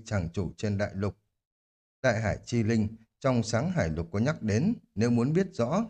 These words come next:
thì chỉ có thể tìm được Đại Hải Chi Linh. Hải Lam Tâm suy tư nói. Đại Hải Chi Linh phiêu bạt trong hư không, muốn tìm được nó là vô cùng khó khăn, nhưng muốn hiểu rõ về quyển sáng Hải Lục này thì chỉ có thể tìm được nó. Nàng có được phần cuối, trên đó viết rằng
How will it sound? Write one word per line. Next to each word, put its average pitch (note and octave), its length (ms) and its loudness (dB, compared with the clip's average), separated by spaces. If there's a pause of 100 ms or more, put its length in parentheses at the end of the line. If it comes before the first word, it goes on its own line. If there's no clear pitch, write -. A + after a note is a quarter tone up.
thì A#2+ 200 2
chỉ G2 120 -2
có D3 120 -4
thể B2+ 180 -2
tìm F#2 340 0
được E2 220 -4
Đại G2+ 200 -2
Hải G2+ 260 -2
Chi A2+ 160 -2
Linh. A#2 200 2 (540)
Hải E2+ 140 0
Lam F#2+ 200 0
Tâm G#2 240 0
suy A2 200 -2
tư G#2+ 220 0
nói. G#2+ 360 0 (680)
Đại D3+ 160 4
Hải B2+ 140 2
Chi F3+ 180 0
Linh F3+ 220 2
phiêu F3+ 200 0
bạt A#2 260 -2
trong G#2+ 220 0
hư G#2+ 160 0
không, A2+ 420 -2
muốn F3+ 220 0
tìm C3 200 2
được A2+ 160 0
nó A#2 120 0
là F#3+ 100 2
vô E3 320 -2
cùng - 280 -2
khó G#2 140 -2
khăn, B2 280 0 (400)
nhưng G3 180 6
muốn F#3+ 140 6
hiểu A#2 240 4
rõ A#2 220 0
về D#3+ 160 2
quyển F#2 280 0
sáng C3+ 260 -2
Hải F#2+ 180 -2
Lục F2 260 -6
này F2+ 280 -2
thì F2 120 -4
chỉ F2+ 100 -6
có C3 140 -6
thể F#2 180 -4
tìm F#2 280 -2
được E2 200 -4
nó. B2 280 -2 (640)
Nàng C#3 220 2
có G3 80 -2
được D3 280 0
phần G#2+ 260 2
cuối, D3 400 2
trên A2 240 0
đó G#2 120 2
viết G#3+ 240 -2
rằng F#2 260 0